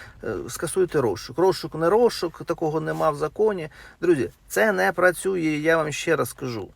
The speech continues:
Треба посилатися на <laughs> нормальні законодавчі акти. І позиція повинна бути законна.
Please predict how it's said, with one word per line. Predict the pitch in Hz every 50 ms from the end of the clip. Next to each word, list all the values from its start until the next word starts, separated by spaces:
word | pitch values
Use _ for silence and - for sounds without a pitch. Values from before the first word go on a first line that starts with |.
| - -
Треба | - 165 190 185 180 160 - - - - - - - - -
посилатися | - 175 165 - - 170 156 156 160 165 185 185 - 160 131 - - 131 120
на | 127 139 151 165 175 170 165 143 127 - -
<laughs> | - - -
нормальні | 135 135 110 120 110 - 160 156 131 - 139 131
законодавчі | 120 120 117 - 139 123 117 120 117 123 127 123 - - - 117 -
акти. | - 135 131 - - - - - _ _ - - - - - - - - 147 135 113 -
І | - 127 131 131 131 127 123 - _
позиція | - 143 139 143 175 208 214 - - 147 123
повинна | 120 - 135 131 135 147 143 127 110 104 113
бути | 113 117 120 120 110 113 - 92 - - - - - - - - - - - - - - - - _ _ -
законна. | 113 104 120 165 - - 117 104 107 107 113 123